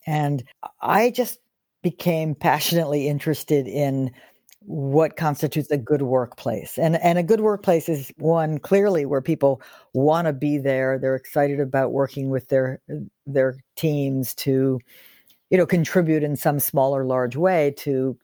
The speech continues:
to customers' needs. Um, so part of that is for the, for the experience. I really care about the experience of the employee.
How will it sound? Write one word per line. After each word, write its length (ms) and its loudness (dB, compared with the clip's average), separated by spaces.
to 100 -10
customers' 520 -4
needs. 500 -2
Um, 140 0
so 200 2
part 280 2
of 80 0
that 160 4
is 120 -4
for 200 2
the, 240 2
for 200 2
the 120 2
experience. 500 -2
I 60 4
really 360 2
care 320 0
about 240 0
the 80 -2
experience 460 -4
of 80 -2
the 80 0
employee. 540 0